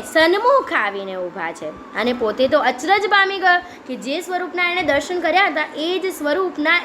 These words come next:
એને અહીંયા સાક્ષાત પ્રભુ પધાર્યા છે અને તેથી તે અચરજ પામીને દંડવત પ્રણામ કરે છે.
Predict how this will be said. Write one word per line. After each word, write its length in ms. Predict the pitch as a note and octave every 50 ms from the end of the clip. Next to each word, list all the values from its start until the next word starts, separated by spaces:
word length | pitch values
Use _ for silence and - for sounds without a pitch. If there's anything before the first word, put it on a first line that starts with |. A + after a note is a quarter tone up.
| D#4+
એને 140 | C#4+ D4+ F4
અહીંયા 240 | E4+ D#4 D#4 E4+ F4
સાક્ષાત 600 | F4 F4+ D#4+ C4+ B3+ B3+ - - - A4 G4+ F4+ F4 - - - - - -
પ્રભુ 300 | - E4+ E4+ D#4 G4+ G#4
પધાર્યા 540 | F#4 G4 E4+ B3+ D4+ C4+ A#3 G3+ F#3 E3+ E3
છે 140 | - D3+ C#3+ - - - - - -
અને 200 | B3 C4+ C4+ C#4+
તેથી 460 | C#4 - C4 B3+ C4+ C4+ E4+ F4 D#4 C4
તે 160 | B3 C#4 C4
અચરજ 480 | - A3 A3 A3+ B3+ A#3 B3 A#3+ A#3
પામીને 480 | B3 G#3 G3+ G#3 A#3 C#4+ E4+ D#4+ C#4 C#4
દંડવત 440 | A#3 G3+ - G#3 A3 A#3+ C4 C4+ C4 -
પ્રણામ 340 | - F#3+ E3+ E3 E3 E3 D#3+
કરે 220 | - - - - -
છે. 140 | - -